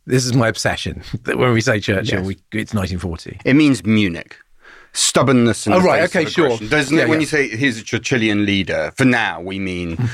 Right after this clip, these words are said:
Speaker 1: <laughs>
Speaker 2: willing to stand up against
Speaker 1: Munich
Speaker 2: tyranny,
Speaker 1: through to the Battle
Speaker 2: you know,
Speaker 1: of Britain, yeah.
Speaker 2: no matter how unpopular, exactly.
Speaker 1: Yeah. So I think we're, we're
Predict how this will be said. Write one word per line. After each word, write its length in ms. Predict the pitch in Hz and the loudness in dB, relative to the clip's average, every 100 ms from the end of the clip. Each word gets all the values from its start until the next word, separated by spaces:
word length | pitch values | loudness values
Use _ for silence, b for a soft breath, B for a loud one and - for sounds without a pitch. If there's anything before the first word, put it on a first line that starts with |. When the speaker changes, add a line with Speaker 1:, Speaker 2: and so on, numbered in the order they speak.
| - | -8
Speaker 1:
<laughs> 200 | - - | -14 0
Speaker 2:
willing 280 | 135 170 151 | 4 4 2
to 100 | 110 | 0
stand 320 | - 101 104 | -2 -2 0
up 160 | 92 107 | -2 -2
against 360 | 85 80 - | -6 -6 2
Speaker 1:
Munich 320 | 180 202 185 | 4 4 2
Speaker 2:
tyranny, 60 | - | 0
Speaker 1:
through 140 | 170 | -2
to 100 | 147 135 | -2 -2
the 40 | |
Battle 140 | 135 | -2
Speaker 2:
you 60 | 110 | -2
know, 60 | 92 | -4
Speaker 1:
of 20 | |
Britain, 260 | 101 85 90 | -6 -6 0
yeah. 80 | 220 | 2
Speaker 2:
no 160 | 202 | 2
matter 300 | 175 147 117 | 2 2 0
how 240 | 123 113 98 | 0 -2 -2
unpopular, 800 | 98 - 98 - 104 87 85 | -8 -6 -6 -4 -2 0 2
exactly. 380 | 87 104 95 143 | 2 2 0 0
Speaker 1:
Yeah. 160 | 110 - _ - | -2 -6 _ -6
So 300 | - 165 156 | 0 2 2
I 80 | 160 | 0
think 160 | 285 | 2
we're, 120 | 160 | 0
we're 160 | 156 | 0